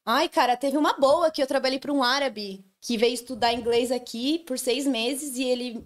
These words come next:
ele queria que eu limpasse a cara, a casa dele a cada duas, duas vezes na semana, por duas horas, um apartamento limpo, assim. E ele me pagava, era doze libras que eu cobrava na época, ele me pagava vinte.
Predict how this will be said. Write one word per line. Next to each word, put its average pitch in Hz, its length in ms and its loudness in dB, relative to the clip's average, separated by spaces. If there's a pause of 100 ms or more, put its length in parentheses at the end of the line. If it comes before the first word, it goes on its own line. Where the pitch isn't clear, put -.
(100)
ele 214 240 -4
queria 233 240 -4
que 233 40 -6
eu 247 40 -6
limpasse 233 260 -8
a 240 40 -14
cara, 226 160 -2
a 220 180 -6
casa 220 200 -12
dele 220 200 -6
a 220 40 -8
cada 220 200 -8
duas, 247 340 -8 (160)
duas 320 260 -2
vezes 254 280 0
na 254 80 -4
semana, 247 520 -4 (300)
por 330 140 0
duas 349 240 0
horas, 269 120 4
um 262 40 -2
apartamento 330 440 -4 (160)
limpo, 285 560 0
assim. 196 360 -10 (340)
E 240 60 6
ele 247 100 4
me 247 100 -4
pagava, 240 400 0
era 226 240 4
doze 262 400 2
libras 254 320 -2
que - 80 -8
eu 208 380 -6
cobrava 214 380 -2
na 208 100 -6
época, 208 260 -6
ele 233 60 -6
me 226 60 -10
pagava 226 320 -4
vinte. 233 520 -8